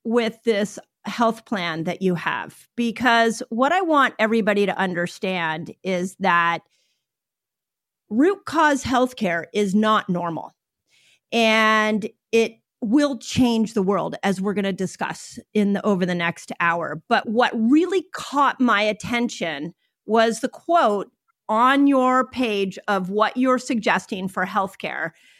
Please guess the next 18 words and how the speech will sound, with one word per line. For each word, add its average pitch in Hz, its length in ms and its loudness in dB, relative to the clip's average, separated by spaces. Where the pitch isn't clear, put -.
from 247 340 2
the 233 80 2
Washington 202 580 -2
Post. - 440 -6
And 226 100 2
I 226 80 4
wanna 269 340 4
read 233 360 4
it 180 220 -2
because 220 440 0
it 220 140 0
is, 214 320 0
it, 220 220 2
it 226 160 -2
needs 262 440 2
to 277 60 -4
be 240 120 0
highlighted, 247 800 0